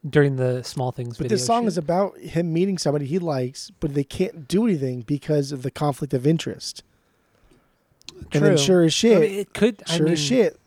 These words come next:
Speaker 1: I don't know.
Speaker 2: he meets somebody, conflict of interest, and then marries her.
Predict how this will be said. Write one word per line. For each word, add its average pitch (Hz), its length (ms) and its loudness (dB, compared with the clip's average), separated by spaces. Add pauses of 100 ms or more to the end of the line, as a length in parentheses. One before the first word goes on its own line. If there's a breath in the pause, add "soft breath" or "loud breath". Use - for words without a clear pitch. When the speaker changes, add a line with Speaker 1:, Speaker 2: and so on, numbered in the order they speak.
(100)
Speaker 1:
I 143 100 -10
don't 127 120 -10
know. 117 60 -14
Speaker 2:
he 156 180 -2
meets 147 240 0
somebody, 135 460 0
conflict 135 420 -4
of 147 100 -4
interest, 143 600 -2 (540)
and 139 140 0
then 131 180 0
marries 123 340 2
her. 110 220 -10